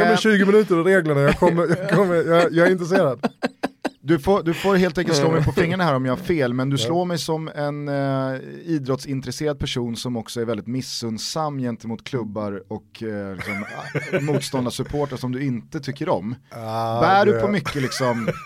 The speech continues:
Speaker 1: <laughs>
Speaker 2: önskemål om pest och
Speaker 1: Nej,
Speaker 2: som
Speaker 1: ja,
Speaker 2: farsot för dina antagonister?
Speaker 1: Ja, men lite så är det. Det var ju när, när Liverpool och Tottenham möts i,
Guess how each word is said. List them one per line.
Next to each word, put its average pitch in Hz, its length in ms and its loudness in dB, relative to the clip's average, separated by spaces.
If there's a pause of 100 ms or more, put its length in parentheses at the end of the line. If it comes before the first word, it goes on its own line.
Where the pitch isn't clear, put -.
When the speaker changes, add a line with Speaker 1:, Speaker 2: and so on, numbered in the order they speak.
(320)
Speaker 1:
<laughs> - 480 -8
Speaker 2:
önskemål 143 920 2
om 127 500 0 (500)
pest 151 540 -2
och 123 360 4 (840)
Speaker 1:
Nej, 113 220 -12
Speaker 2:
som 113 80 -6
Speaker 1:
ja, 117 460 0
Speaker 2:
farsot 139 720 2
för 131 120 -6
dina 113 420 -2 (220)
antagonister? 123 720 -6 (440)
Speaker 1:
Ja, 143 120 -2
men 160 320 2
lite 170 380 0
så 117 180 0
är 120 180 2
det. 101 160 -2
Det 135 140 -2
var 151 240 6
ju 123 140 0
när, 127 320 0
när 135 160 -2
Liverpool 135 640 0
och 110 120 -8
Tottenham 104 540 -4
möts 104 420 -6
i, 90 220 -12